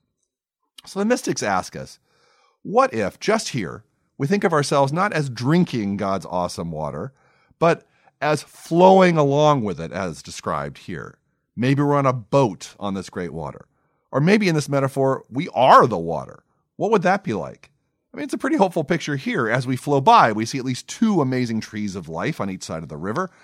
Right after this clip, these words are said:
and this great water we're a part of makes those trees fruitful to the point that they heal the nations, like they provide all the good things that everyone in the world needs. So with that picture in our hearts, let me suggest a very brief look at some of the success teachings from the spiritual masters that have been striking me.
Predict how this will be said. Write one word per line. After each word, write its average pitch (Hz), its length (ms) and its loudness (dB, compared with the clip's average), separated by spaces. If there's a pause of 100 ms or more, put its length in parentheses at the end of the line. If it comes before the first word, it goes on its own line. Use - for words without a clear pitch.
(280)
and 131 160 0
this 127 140 -4
great 117 320 -4
water 127 440 4
we're 107 180 0
a 110 40 -2
part 104 300 -4
of 139 100 -4
makes 110 280 -4
those 120 180 -6
trees 135 240 -8
fruitful - 580 -8
to - 100 -12
the 117 80 -4
point 135 260 -2
that 139 100 -8
they 135 120 0
heal 214 440 2
the 226 100 6
nations, 220 560 -2
like 123 160 -6
they 143 140 -4
provide 143 400 0 (320)
all 190 200 8
the 202 120 2
good 170 200 2
things 170 300 -2
that 156 120 -6
everyone 156 460 0
in 156 60 0
the 147 80 2
world 139 400 2
needs. 104 560 -6 (920)
So 214 180 4
with 202 260 4
that 185 300 2
picture 113 340 -8
in 95 100 -6
our 90 140 -4
hearts, 73 400 -14 (240)
let 185 140 -4
me 208 100 2
suggest 123 460 -2
a 107 80 -10
very 147 400 2
brief 127 280 -4
look 92 320 -6
at 101 100 -14
some 135 140 -4
of 131 40 -2
the 123 80 -8
success 139 480 -4
teachings 110 400 -8
from 113 80 -8
the 107 80 -6
spiritual 127 560 -2
masters 104 420 -4
that 110 100 -6
have 117 80 -4
been 127 300 -6
striking 131 460 -4
me. 156 220 -2